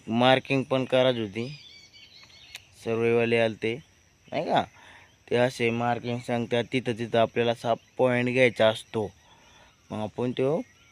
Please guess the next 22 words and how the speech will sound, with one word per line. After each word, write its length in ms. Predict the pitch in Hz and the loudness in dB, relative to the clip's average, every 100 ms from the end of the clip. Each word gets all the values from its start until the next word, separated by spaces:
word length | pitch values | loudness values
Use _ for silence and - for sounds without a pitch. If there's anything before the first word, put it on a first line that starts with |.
| _ _ | _ _
पॉइंट 340 | 131 131 131 127 | 2 4 4 2
घेत 280 | 135 131 | 4 4
होतो 380 | - 107 110 95 - _ _ _ - - _ _ _ _ _ - | 0 -6 -4 -4 -8 _ _ _ -20 -20 _ _ _ _ _ -12
आणि 560 | 107 107 104 104 101 95 - | -10 -8 -8 -10 -10 -14 -10
की 160 | 110 | -8
झालं, 340 | 107 117 113 110 123 _ _ - | -4 -4 -4 -8 -10 _ _ -6
पॉइंट 340 | 101 113 113 | -4 -2 -2
घेतल्या. 800 | 113 117 113 110 110 110 _ - - - | -4 -6 -4 -4 -2 -6 _ -10 -4 4
आज 220 | 135 - | 4 4
काय 200 | - 143 | -2 -2
करायचं, 560 | 135 123 107 - 113 139 - _ _ _ _ _ _ _ _ _ _ _ _ _ _ _ - | 0 -2 -2 -4 -6 -6 -14 _ _ _ _ _ _ _ _ _ _ _ _ _ _ _ -14
अं, 420 | 104 104 104 101 98 _ _ _ - | -10 -8 -8 -8 -10 _ _ _ 4
एका 340 | 147 156 170 | 6 6 4
कोपऱ्यात 460 | 165 165 147 156 151 - - - - - - | 2 0 2 0 -2 -6 -20 -20 -20 -20 -10
खुटी 260 | 160 165 | -6 -2
ठोकायची, 760 | 156 147 127 117 - 135 139 127 | 2 2 2 -2 -2 -6 -6 -8
दुसऱ्या 360 | 143 - 139 | -6 2 2
पण 180 | 135 139 | 2 -2
कोपऱ्यात 520 | - 131 - 127 127 | 0 0 2 -2 -2
खुटी 220 | - 127 135 | -14 -14 -10
ठोकायची 420 | 110 - 101 - - _ _ _ _ _ _ - | -10 -8 -12 -12 -20 _ _ _ _ _ _ -12
आणि 120 | 107 | -12